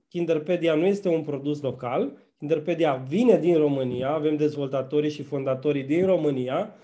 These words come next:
avem investitori din mai multe părți, inclusiv din Elveția, dar am, uh, intrat pe piețele globale și un exemplu l-am văzut direct aici, cei de la Maple Beer,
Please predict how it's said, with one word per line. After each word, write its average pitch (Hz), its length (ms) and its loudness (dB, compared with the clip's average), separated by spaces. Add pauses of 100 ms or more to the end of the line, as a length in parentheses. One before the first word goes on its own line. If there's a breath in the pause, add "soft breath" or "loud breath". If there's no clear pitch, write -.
(160 soft breath)
avem 165 560 0
investitori 160 720 0
din 185 100 2
mai 160 120 4
multe 160 320 0
părți, 151 360 -2
inclusiv 147 440 -6
din 143 140 2
Elveția, 151 520 2
dar 196 480 0 (280 loud breath)
am, 226 260 4
uh, 214 240 8
intrat 196 440 0
pe 208 120 0
piețele 190 460 -2
globale 170 580 4
și 214 340 -8
un 202 140 4
exemplu 214 500 2
l-am 202 140 4
văzut 190 240 -2
direct 180 360 -2
aici, 170 380 0
cei 180 220 0
de 165 120 0
la 156 120 4
Maple 151 420 2
Beer, 170 420 0